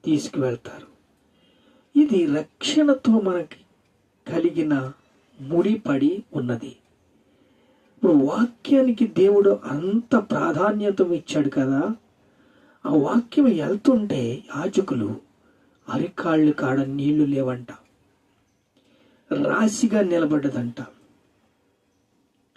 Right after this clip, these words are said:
వాక్యానికి అంత గౌరవం ఇచ్చిన ఈ నీళ్లు, ఈ ప్రకృతి, ఈ లోకం, వాక్యము మన హృదయంలో ఉంటే మీరు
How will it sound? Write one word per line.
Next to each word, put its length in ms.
వాక్యానికి 800
అంత 280
గౌరవం 680
ఇచ్చిన 600
ఈ 200
నీళ్లు, 640
ఈ 160
ప్రకృతి, 840
ఈ 180
లోకం, 640
వాక్యము 720
మన 220
హృదయంలో 720
ఉంటే 540
మీరు 580